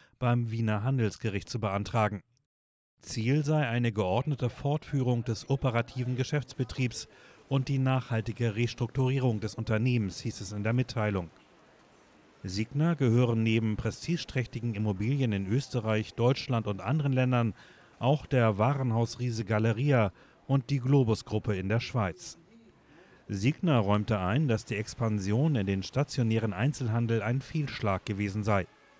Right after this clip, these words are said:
Die Investitionen in diesem Bereich hätten nicht den erwarteten Erfolg gebracht, erklärte das Unternehmen. Galeria Karstadt Kaufhof hatte in den vergangenen Jahren zweimal ein Sanierungsverfahren durchlaufen und hatte in der Corona-Krise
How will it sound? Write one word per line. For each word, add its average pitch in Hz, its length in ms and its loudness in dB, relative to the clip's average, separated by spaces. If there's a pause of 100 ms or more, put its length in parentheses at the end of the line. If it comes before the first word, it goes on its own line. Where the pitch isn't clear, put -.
(480)
Die 107 280 0
Investitionen 123 880 0
in 98 100 0
diesem 107 240 -2
Bereich 117 460 2 (300)
hätten 131 300 0
nicht 127 280 0
den 117 100 -2
erwarteten 110 560 0
Erfolg 139 380 0
gebracht, 113 500 2 (240)
erklärte 113 400 -2
das 92 160 -6
Unternehmen. 110 560 2 (840)
Galeria 104 520 4
Karstadt 113 460 -2
Kaufhof 135 580 -2
hatte 123 200 -2
in 107 80 -2
den 110 100 -2
vergangenen 120 480 0
Jahren 123 420 2
zweimal 123 540 0
ein 110 140 0
Sanierungsverfahren 120 960 0
durchlaufen 123 580 2 (500)
und 123 140 -2
hatte 135 200 0
in 120 140 0
der 107 120 2
Corona-Krise 117 920 0